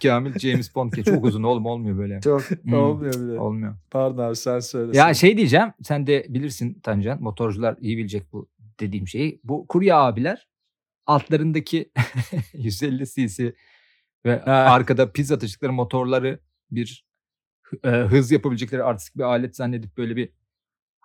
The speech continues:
Speaker 1: halleri var ya altlarında öyle bir şey olduğu için.
Speaker 3: Evet,
Speaker 1: Hani
Speaker 3: evet.
Speaker 1: elli ile gittikleri için çok havalı olduklarını zannettikleri böyle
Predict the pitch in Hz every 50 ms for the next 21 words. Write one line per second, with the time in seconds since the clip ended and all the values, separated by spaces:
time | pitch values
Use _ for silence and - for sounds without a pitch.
0 | _ _ - - 127 131 123 139 139 151 190 208 180 135 123 110 101 - 127 120
1 | 117 113 104 104 95 - 117 107 98 101 - - 135 131 127 127 120 101 101 104
2 | - - 117 117 117 127 120 120 139 143 135 143 123 104 - - - 147 151 180
3 | - - 139 - 139 120 143 131 131 127 123 117 104 - - 127 117 107 107 117
4 | 110 107 101 95 - _ - 110 101 104 101 104 104 104 101 -